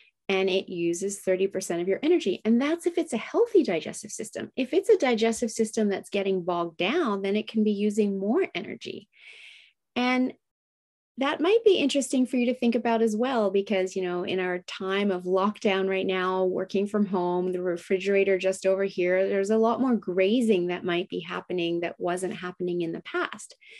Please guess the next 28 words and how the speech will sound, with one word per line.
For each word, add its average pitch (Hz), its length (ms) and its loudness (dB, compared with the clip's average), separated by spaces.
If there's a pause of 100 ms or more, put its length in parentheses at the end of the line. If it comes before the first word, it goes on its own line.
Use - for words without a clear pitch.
(340)
And 202 340 0
if 202 300 -2
every 233 280 0
time 220 280 0
you're 202 120 0
putting 190 300 -2
food 190 260 2
in 180 120 0
your 165 120 -4
mouth, 202 540 -2 (400)
you're 202 300 -2
actually 196 380 -2
causing 226 680 0
your 185 140 2
body 180 340 -2
to 180 160 -6
use 262 400 4
energy, 180 640 -2 (400)
are 233 160 4
you 302 220 4
putting 262 420 2
in 208 240 2
food 214 640 2 (180)
that 202 160 0
is 202 140 2
going 202 300 2
to 196 140 -2
still 214 640 2